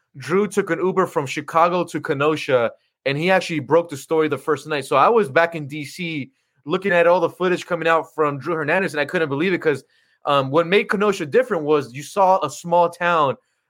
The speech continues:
go into flames, you know, so that's a, it's a lot different from the Atlantas, Seattle, the Portland, these kind of major cities. You saw a small town. So as soon as I saw that,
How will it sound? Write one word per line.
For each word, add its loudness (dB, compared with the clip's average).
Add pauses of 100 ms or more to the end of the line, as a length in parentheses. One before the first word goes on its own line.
(100)
go 2
into -4
flames, -2
you -4
know, 0
so -2
that's 2
a, 0
it's -4
a 0
lot 4
different 0
from 0
the -4
Atlantas, 2 (280)
Seattle, 2
the 0
Portland, 0
these -12
kind -6
of -6
major 0
cities. -8
You -12
saw 0
a -2
small -2
town. -4
So -6
as -8
soon -6
as -4
I 2
saw 2
that, 2